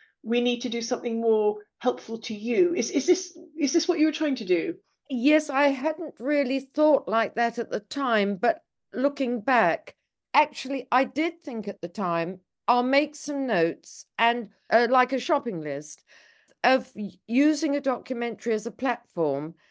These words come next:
Speaker 2: and using ways to help her. So I, I put, number one, housing. Number two,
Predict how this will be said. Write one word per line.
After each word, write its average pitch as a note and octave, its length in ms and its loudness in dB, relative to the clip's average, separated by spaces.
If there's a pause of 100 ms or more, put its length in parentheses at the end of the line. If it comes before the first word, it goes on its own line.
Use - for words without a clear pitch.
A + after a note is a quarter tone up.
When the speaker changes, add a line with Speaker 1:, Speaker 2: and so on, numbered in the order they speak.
(420)
Speaker 2:
and A3+ 300 2
using C4 600 0
ways A#3+ 720 2 (680)
to C4 120 0
help A#3 320 0
her. C#3+ 200 -6 (300)
So C4 340 6
I, B3 300 4 (180)
I A#3 220 4
put, B3 340 0 (320)
number C#4 360 2
one, G3+ 340 2
housing. F3+ 680 0 (280)
Number C4 440 0
two, G3 720 4